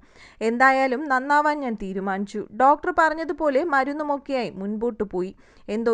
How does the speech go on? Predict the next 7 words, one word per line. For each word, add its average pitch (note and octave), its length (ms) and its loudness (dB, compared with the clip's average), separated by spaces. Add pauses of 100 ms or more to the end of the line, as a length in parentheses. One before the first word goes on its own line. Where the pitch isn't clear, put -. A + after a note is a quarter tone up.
ഈശ്വര A3 420 0
കാരുണ്യം A#3+ 500 -2
കൊണ്ട് A#3+ 320 -2
അഞ്ചു A3 300 -2
വർഷം B3+ 360 0
കാത്തിരിക്കേണ്ടി G3+ 840 -4
വന്നില്ല. F3+ 280 -4